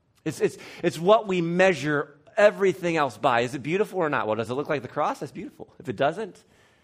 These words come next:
it's not that pretty. So let me just ask you, when Jesus hangs on the cross on Good Friday, is he rich? Not at all. Is he a winner? Well, I think everyone standing there would say, "Pilate won.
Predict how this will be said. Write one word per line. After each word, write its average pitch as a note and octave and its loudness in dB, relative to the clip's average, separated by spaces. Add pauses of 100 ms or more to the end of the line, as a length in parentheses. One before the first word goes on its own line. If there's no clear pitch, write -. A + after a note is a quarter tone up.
(300)
it's - -20
not F#3 -10
that G3 -6
pretty. - -16 (1400)
So G#3 2
let D4 6
me D#4+ 2
just A#3+ 2
ask A#3 6
you, F#3 2
when F3+ 2
Jesus B3+ 2
hangs A#3 4
on G#3+ 4
the F#3+ -2
cross G#3+ 6
on F3+ 2
Good G#3+ 4
Friday, F#3+ 4
is B2 0
he B2 -4
rich? D3+ -4 (800)
Not F#2+ -12
at D#2+ -18
all. D#2 -20 (1400)
Is C#4+ 2
he C4 4
a A3 8
winner? F#3+ 4 (1500)
Well, F3 6
I B3 8
think C#4 0
everyone A3+ 4
standing A#3+ 4
there F3 2
would F3 2
say, F3+ 4
"Pilate A3 4
won. F#2+ -6